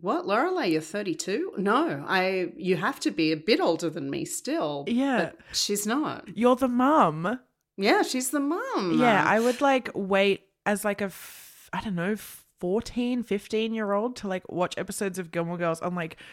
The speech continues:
Speaker 2: we had really bad Channel nine <laughs> reception in my hometown, and, like, I was, like, watching it through the static. And then <laughs> now I'm like, Rory was, like, a senior in high school when Lorelai <laughs> was my age.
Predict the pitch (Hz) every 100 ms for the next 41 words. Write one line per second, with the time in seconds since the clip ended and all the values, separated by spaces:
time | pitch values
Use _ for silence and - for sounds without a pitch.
0 | - _ - 196 202 196 190 196 196 190
1 | 196 185 175 147 147 185 - 196 - -
2 | - 254 - 202 208 202 202 202 - 180
3 | 233 311 220 185 - - - - 214 226
4 | 220 175 165 - 208 202 - - 175 170
5 | 170 165 - 151 160 302 - - - -
6 | - _ - 196 196 196 202 247 302 -
7 | - 339 - - 202 226 302 220 233 254
8 | 202 233 233 226 226 220 - _ _ _
9 | _ _ _ - 202 247 302 302 277 254
10 | 247 233 - - 220 240 254 247 226 220
11 | 311 - 196 180 165 170 170 165 185 208
12 | 240 - - 254 - 240 196 - 220 -
13 | - - -